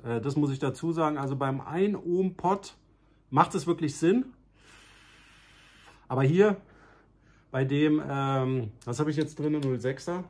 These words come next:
Bei dem null sechser macht's keinen Sinn, weil da will ich ja die Luft haben. Also da ist dieses, ähm, verschlossene, also da ist diese verschlossene Airflow nicht wirklich optimal,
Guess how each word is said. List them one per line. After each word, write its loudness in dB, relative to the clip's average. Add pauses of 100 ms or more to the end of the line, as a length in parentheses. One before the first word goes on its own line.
Bei 2
dem 6
null 6
sechser 2
macht's -2
keinen 0
Sinn, 0
weil -2
da -4
will -2
ich -4
ja -2
die -6
Luft -4
haben. 2
Also -6
da 0
ist -6
dieses, -4
ähm, -6
verschlossene, 0
also -2
da -2
ist -6
diese -6
verschlossene -2
Airflow -2 (2000)
nicht 2
wirklich 2
optimal, -2